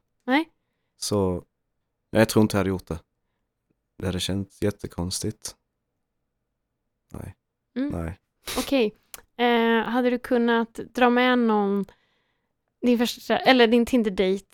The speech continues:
Speaker 1: till en polares fest?
Speaker 2: Ja, det hade jag kunnat göra. För det är typ en fest. Och då, där pratar man ju jättemycket.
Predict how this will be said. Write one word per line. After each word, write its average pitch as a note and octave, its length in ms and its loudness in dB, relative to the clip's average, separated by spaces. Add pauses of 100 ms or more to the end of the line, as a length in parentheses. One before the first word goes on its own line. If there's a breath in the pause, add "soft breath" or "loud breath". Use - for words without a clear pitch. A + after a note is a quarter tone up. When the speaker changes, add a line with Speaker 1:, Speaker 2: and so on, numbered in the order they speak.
(120)
Speaker 1:
till G3+ 480 -8
en G#3+ 340 -4
polares G#3 540 0
fest? - 600 -6 (1600)
Speaker 2:
Ja, G2 160 -2 (520)
det - 60 -10
hade G#2 60 -2
jag G#2 60 -6
kunnat G#2+ 180 0
göra. E2+ 240 -4 (1400)
För E2+ 480 0 (460)
det G#2 120 2
är G2 60 4
typ F#2+ 180 -2
en F#2+ 100 -2
fest. - 440 -4 (220)
Och F#2+ 120 -6
då, F#2 360 0 (1120)
där F#2+ 160 -2
pratar F#2 340 -2
man F#2 140 -4
ju F#2 460 0 (200)
jättemycket. F2+ 640 -4